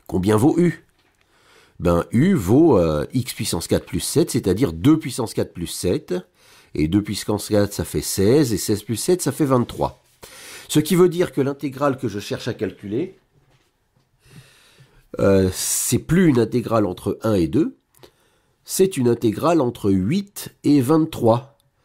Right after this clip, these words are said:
de D U sur U. Autrement dit, une intégrale entre huit et vingt-trois de un sur U D U. Et donc, nous cherchons une primitive de la fonction un sur U. Et la primitive de la fonction un sur U,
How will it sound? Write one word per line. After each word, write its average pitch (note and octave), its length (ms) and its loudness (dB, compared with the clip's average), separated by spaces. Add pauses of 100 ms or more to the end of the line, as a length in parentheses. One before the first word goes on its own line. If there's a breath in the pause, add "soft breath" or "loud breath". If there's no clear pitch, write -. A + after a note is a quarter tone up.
(360)
de A#2+ 460 2 (220)
D G2 260 2
U A#2+ 260 2
sur - 380 -4
U. A2+ 340 -2 (680 soft breath)
Autrement G2+ 400 2
dit, F#2+ 140 0
une C3+ 180 2
intégrale G2 400 2
entre F2+ 240 0
huit A#2+ 240 0
et G#2 80 4
vingt-trois F2+ 560 0
de G2 240 0
un C3 140 4
sur A2 320 -2
U A#2 280 0 (540)
D G2+ 240 2
U. D#2 300 -4 (1120 soft breath)
Et D#2 180 -8
donc, F#2 260 0
nous G2 100 0
cherchons - 360 -4
une F#2+ 120 0
primitive G2+ 520 -2
de C3+ 100 4
la G2 120 4
fonction A#2 480 -4
un A#2+ 100 2
sur A2 320 -2
U. D#2+ 240 -4
Et D2 80 -4
la C2+ 60 -10
primitive B2 540 -2
de G#2+ 100 2
la F2+ 100 2
fonction G2 420 -4
un F2+ 80 0
sur - 360 -8
U, A#2+ 220 2